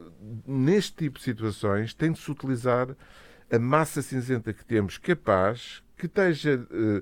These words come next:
eh, desimbuída de algum espírito de militância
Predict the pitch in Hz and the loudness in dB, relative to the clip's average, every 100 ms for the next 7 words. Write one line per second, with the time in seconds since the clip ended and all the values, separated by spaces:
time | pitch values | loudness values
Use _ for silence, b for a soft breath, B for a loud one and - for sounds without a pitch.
0 | B B B B - 135 117 175 160 151 | B B B B 0 0 0 0 2 4
1 | 160 147 131 120 107 120 120 113 113 113 | 6 6 4 4 2 0 2 4 4 2
2 | 117 104 - 135 120 113 - 98 110 110 | -2 -6 -4 0 0 -2 -4 -6 -2 0
3 | 107 - 113 101 - 98 92 87 | -2 2 0 0 -2 2 2 2